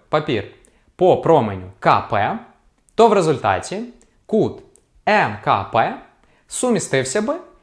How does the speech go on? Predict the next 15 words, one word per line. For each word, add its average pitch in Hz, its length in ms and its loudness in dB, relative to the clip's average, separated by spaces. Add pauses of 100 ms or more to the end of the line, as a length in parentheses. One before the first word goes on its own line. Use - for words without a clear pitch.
(120)
із 196 180 -2
кутом 247 460 0 (300)
Н 165 260 2
К 131 220 4
П. 113 300 -4 (800)
А 170 240 4
отже, 165 440 0 (200)
ці - 240 0
кути 269 380 -2 (100)
є 247 260 -2 (180)
рівними, 135 440 -4 (520)
адже 123 300 0
вони 120 380 -4 (100)
суміщаються 165 760 -2
при 160 300 -4